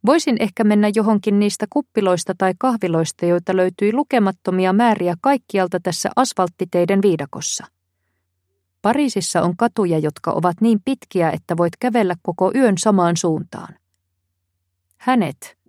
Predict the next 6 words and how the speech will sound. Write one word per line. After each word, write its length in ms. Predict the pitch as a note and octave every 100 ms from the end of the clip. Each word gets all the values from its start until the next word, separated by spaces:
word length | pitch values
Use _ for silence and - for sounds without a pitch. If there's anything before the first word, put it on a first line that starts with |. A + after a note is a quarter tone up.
| _ _ -
löysin 400 | F3 F3 F3+ E3+
kuitenkin 560 | F3+ F3 F3+ F3 F3+ F#3
öisin 400 | C4 A#3+ F#3+ F#3
auki 320 | A#3+ A3+ -
olevasta 480 | E3+ E3+ E3 - G#3
ruokakaupasta. 880 | B3 G#3 E3+ E3 D3 - D3+ -